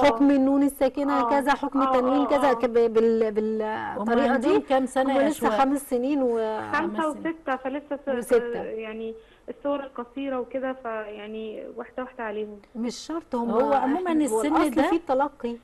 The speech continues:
Speaker 1: بس
Speaker 3: آه،
Speaker 1: لو
Speaker 3: عمومًا
Speaker 1: هي
Speaker 3: السن
Speaker 1: بتتأكد
Speaker 3: ده،
Speaker 1: بس إن هي
Speaker 3: أي،
Speaker 1: بتقرأ صح.
Speaker 3: أي، هو عمومًا السن ده بيبقى معتمد أكتر على التكرار والتلقي.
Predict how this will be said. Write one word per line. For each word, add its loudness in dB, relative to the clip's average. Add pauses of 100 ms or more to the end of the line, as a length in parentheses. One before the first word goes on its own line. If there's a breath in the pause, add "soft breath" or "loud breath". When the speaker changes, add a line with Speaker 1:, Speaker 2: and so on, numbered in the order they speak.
(140)
Speaker 1:
بس -2 (140)
Speaker 3:
آه، 2
Speaker 1:
لو 4
Speaker 3:
عمومًا 2
Speaker 1:
هي 4
Speaker 3:
السن -2
Speaker 1:
بتتأكد 0
Speaker 3:
ده، 2
Speaker 1:
بس -4
إن -8
هي 0
Speaker 3:
أي، 0
Speaker 1:
بتقرأ -6
صح. -12 (220)
Speaker 3:
أي، -2
هو 4
عمومًا 2
السن -2
ده -2 (360 soft breath)
بيبقى 0
معتمد -2
أكتر -6 (240)
على 0
التكرار 0
والتلقي. -4